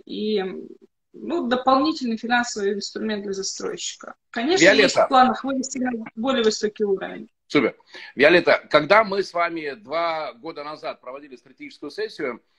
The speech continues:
Speaker 2: я был удивлен тому, как, с одной стороны, вам удается скрестить, а, а, процессы, а, цифры,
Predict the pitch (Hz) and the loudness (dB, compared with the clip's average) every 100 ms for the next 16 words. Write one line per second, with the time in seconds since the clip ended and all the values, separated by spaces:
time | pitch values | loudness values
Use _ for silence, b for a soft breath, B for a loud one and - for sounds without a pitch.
0 | _ 113 135 190 180 175 175 165 175 196 | _ -10 -2 0 0 -2 -4 -6 -6 -6
1 | 170 165 156 226 240 160 139 165 165 170 | -6 -6 -8 -8 -14 -12 -10 -10 -10 -12
2 | - 139 127 110 98 147 156 151 170 185 | -10 -10 -10 -12 -12 -12 -12 -12 -10 -10
3 | - 147 - 151 165 - 165 123 _ _ | -12 -16 -16 -16 -16 -14 -12 -12 _ _
4 | _ _ 127 131 127 123 120 113 107 101 | _ _ -4 -2 -2 -4 -6 -8 -10 -18
5 | 90 _ 107 107 104 - 156 165 - 160 | -20 _ -16 -14 -14 -12 -8 -8 -6 -8
6 | 139 - 123 110 - _ _ _ 113 113 | -8 -12 -12 -12 -14 _ _ _ -14 -14
7 | 101 - 190 160 - 131 123 110 | -14 -10 -10 -10 -10 -8 -8 -10